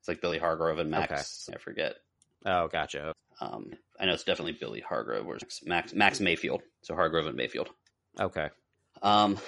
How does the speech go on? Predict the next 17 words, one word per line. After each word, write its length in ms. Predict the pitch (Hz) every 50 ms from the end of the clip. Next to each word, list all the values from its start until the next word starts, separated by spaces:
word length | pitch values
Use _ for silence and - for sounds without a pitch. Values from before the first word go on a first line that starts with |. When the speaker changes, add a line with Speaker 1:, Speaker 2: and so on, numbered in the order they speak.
| - - -
Speaker 1:
so 120 | - - 113
it's 80 | 110
definitely 280 | 131 113 - 104 90 82
something 400 | - 92 - - 82 78 73 73 - _ _ _ _ _ _ -
there, 300 | 82 76 - - - - - - - _ _ _ _ _ _
but, 260 | - 80 78 73 - - _ _ -
uh, 360 | 82 80 78 80 80 76 76 - - _ _ _ _ _ _ _ _
yeah, 240 | - - 117 123 104
I 120 | 82 85
mean, 320 | 87 87 85 82 80 - - _
just 160 | 90 82 - - - - - -
very 200 | - 127 131 104
well 160 | 85 82 71
acted, 260 | 76 - - 82 80
very, 380 | - 85 87 85 80 80 78 - _ _ _ _ _ _ _
very 200 | - 95 90 78
heartfelt. 580 | - - 87 - - - - 80 78 71 - -